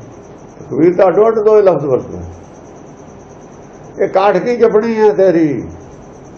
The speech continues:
ਇਹਦੇ ਤੇ ਗਿਣਤੀ ਮਿਣਤੀ ਕਰਦਾ ਹੈ, ਇੰਨੀ ਵਾਰ ਰਾਮ ਰਾਮ ਕਿਹਾ। ਰਾਮ ਰਾਮ ਕਰਤਾ ਸਭ ਜਗ ਮੂਆ, ਰਾਮ ਬਿਨਾ ਜਾਣਿਆ ਕੋਏ।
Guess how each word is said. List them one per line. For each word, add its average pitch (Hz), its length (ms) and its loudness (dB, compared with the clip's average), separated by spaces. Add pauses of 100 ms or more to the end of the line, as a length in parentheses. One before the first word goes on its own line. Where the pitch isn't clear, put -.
(1400)
ਇਹਦੇ 208 240 2
ਤੇ 214 140 0
ਗਿਣਤੀ 185 360 -2
ਮਿਣਤੀ 208 360 0
ਕਰਦਾ 185 440 2
ਹੈ, 170 60 0
ਇੰਨੀ 175 180 -4
ਵਾਰ 180 240 2
ਰਾਮ 156 300 0
ਰਾਮ 151 200 0
ਕਿਹਾ। 131 540 0 (380)
ਰਾਮ 170 340 2
ਰਾਮ 165 220 2
ਕਰਤਾ 156 420 0
ਸਭ 156 140 0
ਜਗ 147 260 0
ਮੂਆ, 147 400 0 (640)
ਰਾਮ 165 260 0
ਬਿਨਾ 175 240 0
ਜਾਣਿਆ 151 380 0
ਕੋਏ। 151 420 2